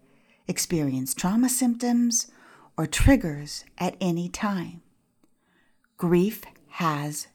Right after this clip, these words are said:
no timeline. Second, and you've probably figured this out by now, but you never truly get over the death of a loved one, whether it's sudden,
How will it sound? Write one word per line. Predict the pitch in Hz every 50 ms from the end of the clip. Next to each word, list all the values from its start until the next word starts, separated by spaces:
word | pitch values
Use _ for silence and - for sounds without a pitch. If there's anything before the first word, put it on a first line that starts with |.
| _ _
no | 156 156 160 165 165 165
timeline. | 160 - 156 143 135 120 127 123 117 110 131 120 - _ _ _ _ _ _ _ _ _ _ _ _ _ _ _ _ _ _ _ _ _ _ _ _ _ - - - - - - - _
Second, | - - - 254 240 - - 156 143 - - - _ _ _ - - - - -
and | 233 247 254
you've | 277 302 311 - -
probably | - - 214 196 214 226 240 254 262 285 294 277
figured | 277 - 285 269 269 269 269 269
this | 269 262 - -
out | 262 262 262 262
by | - 262 262 262
now, | 262 269 269 269 269 277 277 269 - _ _ _ _ _ _ _ _ _ _ _ _ _ _ _ _
but | - 208 -
you | - 202 202 196
never | 196 196 196 196 190 190 180 196 196 208 202
truly | 202 - - - - - 214 226 240 247 240 226 190 165 147 139 139 143 - _ _ _ _
get | - 170 - -
over | - 175 165 147 156 156 151
the | 156 156
death | 143 - 151 131 139 143 139 - 156
of | 143 151
a | 160
loved | 156 160 165 160 156 147 147
one, | 151 135 127 127 135 135 - _ _ _ _ _ - - - _ _ -
whether | 220 240 247 233 247 240 240
it's | 226 233 -
sudden, | - - - - 220 226 233 262 262 269 269 269 269 262